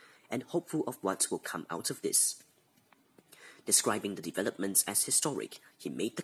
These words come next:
comments when asked how recent developments involving North Korea could impact the Seventh Fleet's operations. He added,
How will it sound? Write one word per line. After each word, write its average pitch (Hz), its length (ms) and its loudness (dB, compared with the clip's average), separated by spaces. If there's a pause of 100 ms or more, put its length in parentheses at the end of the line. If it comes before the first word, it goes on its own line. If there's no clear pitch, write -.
comments 104 420 2
when 92 200 -2
asked 127 260 2
how - 260 -6
recent 131 320 2
developments - 680 0 (160)
involving 95 560 -2
North - 220 -6
Korea 117 440 -2
could - 220 -2
impact - 420 -2
the 110 60 -4
Seventh - 380 0
Fleet's - 340 -2
operations. - 840 0 (600)
He - 140 -2
added, 107 300 0